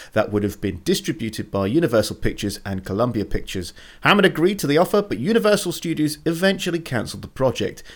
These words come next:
claiming that Lou Ferrigno was unavailable. However, Ferrigno said that he was late, <laughs> he was never contacted about the project and no, had no knowledge of it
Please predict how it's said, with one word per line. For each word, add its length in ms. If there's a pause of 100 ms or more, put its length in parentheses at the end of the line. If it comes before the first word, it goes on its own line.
(120)
claiming 260
that 160
Lou 180
Ferrigno 520
was 160 (100)
unavailable. 640 (460)
However, 640 (380)
Ferrigno 580
said 400
that 100
he 100
was 200
late, 420
<laughs> 40
he 140
was 200
never 280
contacted 800
about 280
the 80
project 580 (220)
and 160
no, 180
had 320
no 140
knowledge 460
of 180
it 180